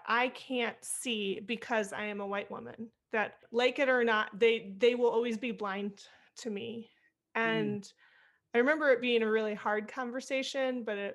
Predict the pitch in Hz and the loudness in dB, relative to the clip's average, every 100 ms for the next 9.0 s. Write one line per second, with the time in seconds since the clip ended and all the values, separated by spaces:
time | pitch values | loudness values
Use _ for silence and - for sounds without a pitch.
0 | - 202 208 208 202 190 - _ _ _ | -6 -6 -4 -2 -4 -4 -10 _ _ _
1 | 214 220 _ - 233 220 254 240 220 226 | -6 -6 _ -6 -2 4 4 4 2 2
2 | 233 269 269 277 277 277 277 285 302 302 | 0 -2 -4 -6 -6 -8 -8 -8 -10 -10
3 | 330 302 320 330 _ _ _ - 302 302 | -10 -8 -10 -12 _ _ _ -2 4 4
4 | 339 440 392 349 254 - 262 247 - 240 | 6 2 2 0 0 0 0 0 -2 -6
5 | 226 - 294 269 240 233 233 - - _ | -6 -4 0 4 4 4 -2 -12 -18 _
6 | _ _ - 240 196 226 220 208 - - | _ _ 0 0 4 4 4 2 -4 -12
7 | 208 302 349 285 233 285 285 277 269 - | -2 0 4 2 2 0 0 0 -2 -2
8 | 262 254 240 247 - - 254 277 - - | -2 0 0 -2 -6 -2 -2 -2 -12 -20